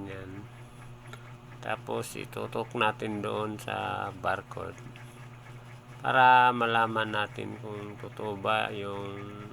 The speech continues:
rehistro natin. Yung iba kasi nagpipicture eh, para malaman kung totoo o hindi yung rehistro natin.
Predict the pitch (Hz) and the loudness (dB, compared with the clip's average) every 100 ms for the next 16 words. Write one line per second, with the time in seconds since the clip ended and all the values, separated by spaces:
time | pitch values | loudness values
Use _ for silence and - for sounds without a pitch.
0 | 104 104 113 - 113 107 101 101 110 107 | -4 -2 -2 -4 -6 0 2 2 -2 -4
1 | 107 - - - - - - - - - | -6 -8 -14 -16 -16 -16 -16 -16 -16 -16
2 | - - - - - - - - - - | -16 -16 -16 -14 -14 -16 -16 -16 -16 -16
3 | - - - 98 95 95 101 107 - 104 | -16 -16 -12 -8 -6 -6 -2 -2 0 -2
4 | - - 53 - 98 - - - - - | -2 -4 -2 -4 -6 -10 -12 -14 -16 -16
5 | - - - - - - - - - - | -16 -16 -16 -16 -16 -18 -18 -18 -16 -16
6 | - - - - - - 120 120 - - | -16 -16 -16 -18 -18 -16 -16 -16 -16 -16
7 | 120 120 - - - 120 - - - 92 | -18 -18 -18 -18 -16 -16 -16 -16 -12 -10
8 | 92 - 90 - 104 - - 110 107 107 | -10 -8 -8 -8 -10 -10 -10 -6 -6 -6
9 | 101 104 - - - - - 104 107 104 | -8 -10 -14 -16 -16 -14 -10 -6 -4 -2
10 | 101 104 101 101 104 95 95 101 98 92 | 0 2 0 -2 -4 -8 -8 -10 -8 -6
11 | 95 92 92 92 90 87 87 90 87 87 | -6 -6 -6 -8 -8 -8 -8 -8 -8 -10
12 | 90 90 95 95 90 - - 90 85 - | -10 -12 -12 -12 -12 -12 -12 -12 -12 -12
13 | - | -14